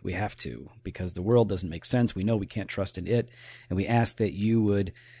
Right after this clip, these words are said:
shower your people with grace, that you would comfort those who are afflicted, that you would strengthen these families Lord, that you would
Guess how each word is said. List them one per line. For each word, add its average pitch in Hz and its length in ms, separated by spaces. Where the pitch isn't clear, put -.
shower 127 680
your 107 180
people 143 320
with 117 160
grace, 135 460
that 117 120
you 113 100
would 101 140
comfort 127 400
those 123 260
who 120 120
are 101 80
afflicted, 127 840
that 117 160
you 113 140
would 101 120
strengthen 123 720
these 107 200
families 127 760
Lord, 120 220
that 117 200
you 107 180
would 101 220